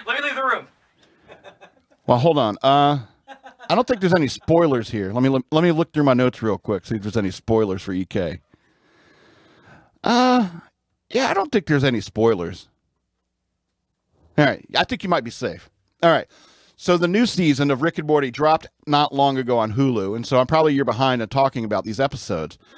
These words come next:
Speaker 2: But the few things I have to say are this. It's like, first thing is that I, I wanna say is that I love the Planetina episode where Morty gets involved with a ripoff of Captain Planet and, uh, the Planeteers.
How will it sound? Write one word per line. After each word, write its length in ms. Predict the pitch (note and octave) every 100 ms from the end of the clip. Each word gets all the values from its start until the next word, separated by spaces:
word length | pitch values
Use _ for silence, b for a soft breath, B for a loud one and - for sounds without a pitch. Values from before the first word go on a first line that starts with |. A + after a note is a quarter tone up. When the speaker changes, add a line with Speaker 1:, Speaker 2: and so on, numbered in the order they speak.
| B B
Speaker 2:
But 100 | C3
the 80 | A#2+
few 160 | F#3+
things 240 | A3 G#3 D#3+
I 60 |
have 100 | D#3
to 80 | -
say 300 | - C#3+ C3+
are 120 | B2
this. 280 | B2 G#2 -
It's 80 | A#2+
like, 160 | C3+ -
first 320 | A#3+ C#4+ -
thing 320 | D3 A2 A2+ _ b b b b
is 220 | - D3
that 200 | F3 F3
I, 180 | E3 G3 F#3 -
I 100 | F#3
wanna 280 | A3+ A3 F#3
say 280 | F#3 E3+
is 140 | E3+ D3
that 200 | D#3+ D#3
I 120 | F#3
love 480 | F3 F3 F3 F3 C#3+
the 80 | D#3+
Planetina 760 | - D3+ D3 - D3 A#2+ E2+ - _ -
episode 540 | C3 B2 - A#2 G#2
where 160 | B2 A#2
Morty 260 | C3 C#3
gets 180 | C3+ C#3
involved 340 | B2 B2+ B2+ A#2+
with 120 | A#2
a 40 |
ripoff 380 | A#2+ B2 B2+ B2
of 100 | A#2+
Captain 320 | C3+ B2 A2+
Planet 380 | - A#2 G2 G2+ _ B B B B B -
and, 300 | C3+ C3 B2+
uh, 200 | A#2+ A2+
the 120 | A2+
Planeteers. 580 | - A#2 A2+ E3+ A2+